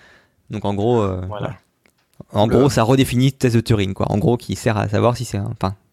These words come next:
Speaker 1: qui est le nombre de tests donnés pour essayer de voir si c'est un ordinateur ou pas en face. Vous savez, le fameux jeu où vous parlez des fois à un chatbot et vous devez deviner si, au bout de combien de phrases, euh, vous devez arriver à deviner que c'est un robot en face et pas quelqu'un en, en vrai.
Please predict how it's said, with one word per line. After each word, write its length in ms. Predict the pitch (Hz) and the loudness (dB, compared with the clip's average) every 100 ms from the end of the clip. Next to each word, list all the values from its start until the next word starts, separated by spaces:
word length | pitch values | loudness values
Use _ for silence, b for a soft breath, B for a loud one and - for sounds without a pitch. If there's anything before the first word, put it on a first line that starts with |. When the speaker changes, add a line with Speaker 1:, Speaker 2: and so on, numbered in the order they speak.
| _ - | _ -12
Speaker 1:
qui 240 | - 104 | -2 0
est 20 | |
le 120 | 101 | 0
nombre 200 | 98 120 | 0 0
de 80 | 107 | 0
tests 260 | - 117 104 | 2 0 2
donnés 220 | 101 120 | 2 0
pour 160 | - - | -2 -4
essayer 140 | 110 | -2
de 40 | |
voir 140 | 107 117 | -2 -2
si 80 | - | -4
c'est 100 | 101 | -4
un 240 | 98 98 | -2 -2
ordinateur 440 | 107 107 107 127 120 | -2 -2 0 2 0
ou 80 | |
pas 140 | 110 120 | 2 0
en 80 | 120 | 0
face. 260 | - - _ B B B B B B | -6 -14 _ B B B B B B
Vous 60 | - | -2
savez, 120 | 135 | 0
le 100 | 117 | 0
fameux 280 | 104 104 104 | 0 2 2
jeu 160 | 104 123 | 4 2
où 220 | 110 101 | 2 -2
vous 180 | 101 98 | -4 -4
parlez 260 | 110 113 | -2 0
des 100 | 107 | 0
fois 180 | 110 117 | 0 0
à 20 | |
un 80 | 104 | 2
chatbot 360 | 117 107 113 131 | 0 0 2 2
et 100 | 104 | 0
vous 100 | 101 | -2
devez 180 | 101 | -2
deviner 360 | 101 101 104 117 | 0 2 2 0
si, 160 | - - 104 107 | -2 -4 -2 -4
au 20 | |
bout 160 | 113 113 | -4 -4
de 60 | |
combien 240 | - 113 110 | 0 0 0
de 40 | |
phrases, 320 | - 120 123 | 0 0 2
euh, 200 | 104 98 107 110 _ b b b b - | 0 -2 -4 -8 _ b b b b -10
vous 100 | 113 | -8
devez 300 | 104 98 98 | -6 -4 -2
arriver 200 | 104 107 | 0 2
à 40 | |
deviner 280 | 101 104 117 | 0 2 0
que 60 | - | 0
c'est 120 | 104 | -2
un 60 | 98 | 0
robot 340 | 98 101 113 | 0 2 2
en 100 | 110 | 0
face 240 | 110 110 | 0 -2
et 40 | - | -2
pas 160 | 107 | -4
quelqu'un 260 | 104 101 107 | -4 -4 -4
en, 200 | 101 95 - | -2 -4 -4
en 80 | |
vrai. 120 | 98 | -2